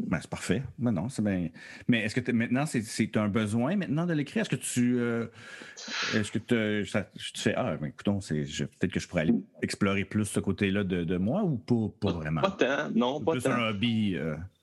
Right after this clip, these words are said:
Speaker 2: C'était, c'était intéressant. Là, en plus, évidemment, il est arrivé le, le, le confinement, le covid,
Speaker 1: Ouais.
Speaker 2: tout le kit. Fait que c'était, j'étais pris, euh, on était enfermé au chalet pendant deux mois. Euh,
Speaker 1: Mhm.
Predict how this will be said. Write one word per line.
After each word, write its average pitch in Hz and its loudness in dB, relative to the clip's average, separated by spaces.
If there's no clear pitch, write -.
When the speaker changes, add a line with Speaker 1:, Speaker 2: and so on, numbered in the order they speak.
Speaker 2:
C'était, - 4
c'était 127 2
intéressant. 135 0
Là, 123 2
en 117 0
plus, 139 -2
évidemment, 101 4
il 110 4
est 101 -2
arrivé 95 2
le, 98 2
le, 92 2
le 90 0
confinement, 101 2
le 101 2
covid, 92 0
Speaker 1:
Ouais. 104 2
Speaker 2:
tout - -2
le 95 2
kit. 120 2
Fait 104 2
que - -2
c'était, 95 0
j'étais 92 0
pris, 104 2
euh, 92 0
on 92 -2
était 95 -2
enfermé 98 2
au 104 2
chalet 98 0
pendant 95 0
deux 92 2
mois. 107 2
Euh, 92 0
Speaker 1:
Mhm. 92 0